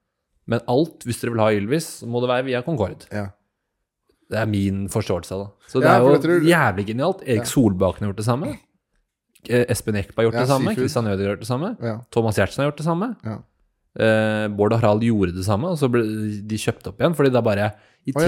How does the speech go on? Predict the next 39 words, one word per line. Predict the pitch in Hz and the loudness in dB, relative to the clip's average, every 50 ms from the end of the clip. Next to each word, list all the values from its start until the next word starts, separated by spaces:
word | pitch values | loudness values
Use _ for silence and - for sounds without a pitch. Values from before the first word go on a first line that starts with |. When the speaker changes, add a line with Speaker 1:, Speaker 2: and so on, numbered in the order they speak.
| 147 | 6
Speaker 1:
tillegg | - - - 98 - | 6 4 4 4 4
Speaker 2:
hva | - | 4
var | 160 170 | 4 4
Speaker 1:
at | 165 | 4
Speaker 2:
det | 160 151 151 151 147 139 | 4 4 2 0 -2 -2
de | 127 120 | -4 -4
hadde? | 117 113 101 110 110 143 151 - 135 | -4 -4 -4 -4 -6 -8 -8 -6 -2
Speaker 1:
Det | 135 139 | 0 2
het | 135 135 135 135 - | 2 2 2 0 -4
Funkenhauser, | - - - 113 101 95 92 90 - - 110 101 87 95 104 101 104 104 - - - 143 143 | -12 -8 -4 -4 -2 -2 -4 -6 -6 -6 -4 -4 -2 -2 -2 -2 -2 -4 -6 -8 -4 -4 -4
så | 127 131 | -2 0
de | 139 | 2
lagde | 139 139 123 117 127 127 123 | 4 4 4 4 2 -2 -2
briller | 123 127 131 127 117 98 92 90 87 90 | -2 -2 -2 0 -2 -2 -2 -4 -6 -8
og | 98 | -6
sånn. | 104 135 202 214 - - _ _ _ _ _ - _ _ _ _ _ _ _ - | -2 -2 -2 -2 -4 -10 _ _ _ _ _ -20 _ _ _ _ _ _ _ -6
Speaker 2:
Ja, | 127 127 135 156 170 185 202 | -4 -4 -2 -2 -2 -4 -4
ok, | 196 - - 165 123 - | -6 -6 -4 -4 -4 -2
ja. | 113 120 127 | 2 4 4
Speaker 1:
Og | 123 120 | 4 4
så, | - - - 123 123 120 120 117 113 113 113 113 113 110 110 110 107 107 107 107 104 104 104 104 104 95 - _ _ _ _ _ _ - - - - - | 2 -2 -6 -2 0 2 2 4 4 2 2 2 0 0 -2 -2 -2 -4 -4 -4 -6 -6 -8 -8 -10 -12 -16 _ _ _ _ _ _ -20 -20 -20 -12 -8
eh, | - 107 107 104 104 104 104 104 110 117 | -6 -4 -4 -2 -2 -2 -2 -2 -2 -2
og | 110 117 120 120 | -2 -2 -2 0
jeg | 120 117 | 0 0
vet | 113 123 - 143 | 0 -2 -2 -2
overraskende | 139 117 104 98 - - - 131 | 0 0 0 0 -2 -4 -4 0
mye | 123 113 101 | 0 2 2
om | 98 101 | 2 2
det | 107 | 2
her | 117 120 113 92 | 2 2 2 0
uten | - - 98 98 | -2 -6 -6 -4
å | 98 101 104 101 101 104 101 104 104 107 98 - - - - - _ _ - - - | -2 0 0 0 -2 -2 -4 -4 -6 -6 -8 -10 -12 -16 -20 -20 _ _ -20 -14 -10
ha | 117 117 110 | -8 -8 -4
fått, | - 123 113 - - | -2 -2 -4 -2 -4
jeg | 113 113 113 | -4 0 0
bare | 107 98 101 | 2 2 0
har | 101 | -2
sett | - - - - - - _ - | -4 -8 -8 -10 -12 -14 _ -20
det. | - | -20